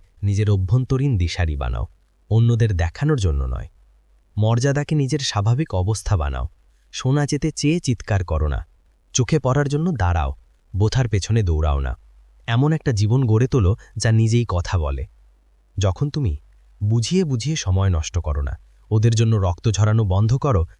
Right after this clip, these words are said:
যারা তোমাকে ধীরে ধীরে মরতে দেখতে মজা পায়। আর এমন এক দৃঢ় ইচ্ছেই জীবন শুরু করো যে যারা তোমাকে ভুল বুঝেছে তারা আর কোনো গুরুত্ব পায় না। এভাবেই তুমি অটল হয়ে ওঠো,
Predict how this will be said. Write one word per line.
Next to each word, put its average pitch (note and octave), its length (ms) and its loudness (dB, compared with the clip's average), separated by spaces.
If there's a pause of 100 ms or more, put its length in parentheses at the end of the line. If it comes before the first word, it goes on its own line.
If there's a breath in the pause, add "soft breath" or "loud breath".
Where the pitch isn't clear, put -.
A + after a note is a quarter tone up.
(160)
যারা B2 240 0
তোমাকে C#3 300 0
ধীরে A#2+ 300 2
ধীরে C3+ 200 0
মরতে F#2 360 4
দেখতে F2+ 280 0
মজা E2+ 300 2
পায়। C#2+ 220 -2 (600)
আর A#2 100 0 (100)
এমন B2+ 260 2
এক C#3 180 0
দৃঢ় C3+ 360 0
ইচ্ছেই D#3+ 320 -2
জীবন A#2 280 0
শুরু C3+ 260 -4
করো G2 280 0 (320)
যে B2 100 0
যারা A#2 280 2
তোমাকে C#3 320 0
ভুল A2+ 260 2
বুঝেছে C#3 520 0 (320)
তারা F2+ 240 2
আর F2 100 2
কোনো F#2 220 2
গুরুত্ব D#2+ 380 0
পায় C#2 180 -4
না। C2 180 -4 (540)
এভাবেই C3 420 2
তুমি B2+ 200 2
অটল F2+ 340 2
হয়ে D#2+ 180 2
ওঠো, C#2+ 340 -4